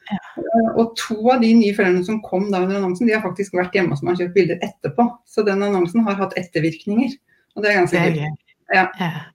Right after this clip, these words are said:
Speaker 2: Så
Speaker 1: Så
Speaker 2: kanskje
Speaker 1: summen av det du
Speaker 2: det
Speaker 1: tjente
Speaker 2: før jul, og kanskje høyne til tusen nå før jul. <laughs> Det er ikke så farlig å drive med Facebook-annonsering når du liksom, ja, vi får se da. Men
Speaker 1: Jeg, helt ærlig, jeg tenker litt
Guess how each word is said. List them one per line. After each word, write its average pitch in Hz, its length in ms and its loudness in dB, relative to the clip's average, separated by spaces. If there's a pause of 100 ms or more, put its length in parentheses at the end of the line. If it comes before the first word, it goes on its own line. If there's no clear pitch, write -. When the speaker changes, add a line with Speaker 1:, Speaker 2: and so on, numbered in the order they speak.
(360)
Speaker 2:
Så 202 40 0
Speaker 1:
Så 202 120 2
Speaker 2:
kanskje 202 80 4
Speaker 1:
summen 185 460 6
av 196 80 6
det 196 120 6
du 175 160 4
Speaker 2:
det - 40 4
Speaker 1:
tjente 247 480 4
Speaker 2:
før 214 220 4
jul, 240 200 6
og 262 160 2
kanskje 247 320 2
høyne 190 260 2
til 233 140 2
tusen 190 420 -6
nå 190 100 0
før 185 140 4
jul. 180 160 8
<laughs> 359 1300 4 (880)
Det 370 100 4
er 403 80 4
ikke - 120 -2
så 359 120 2
farlig 220 460 4
å 226 80 6 (160)
drive 226 260 0
med 247 140 -4
Facebook-annonsering 202 880 -6
når 208 160 -6
du 214 60 4 (160)
liksom, 202 420 -4 (400)
ja, 214 140 2 (240)
vi 349 100 0
får 415 160 0
se 339 140 2
da. 392 80 2 (960)
Men 240 140 0
Speaker 1:
Jeg, 240 360 4 (160)
helt 247 320 0
ærlig, 180 380 0
jeg 208 360 0
tenker 196 400 -2
litt 165 400 -10